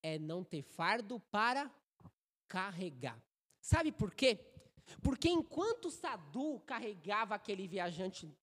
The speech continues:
no seu congote, aquilo começou a gerar uma onda de calor, de transpiração.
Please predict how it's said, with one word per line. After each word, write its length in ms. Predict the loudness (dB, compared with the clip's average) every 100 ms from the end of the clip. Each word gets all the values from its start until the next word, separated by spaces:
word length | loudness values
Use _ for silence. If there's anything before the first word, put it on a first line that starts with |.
| -10
no 160 | -10
seu 380 | -10 -10 -10 -10 -14 _ _
congote, 560 | -8 -4 -2 -2 -4 -14 _ _ _ -10 -4
aquilo 380 | -4 -4 -4
começou 440 | -2 -2 -2 0 -2
a 40 |
gerar 340 | 0 -2 0 0
uma 260 | 2 2
onda 340 | 2 2 2 0
de 160 | -2
calor, 500 | -4 -4 0 4 4
de 160 | 2 -6
transpiração. 1000 | -2 -2 -2 -4 -4 -4 -4 -2 -2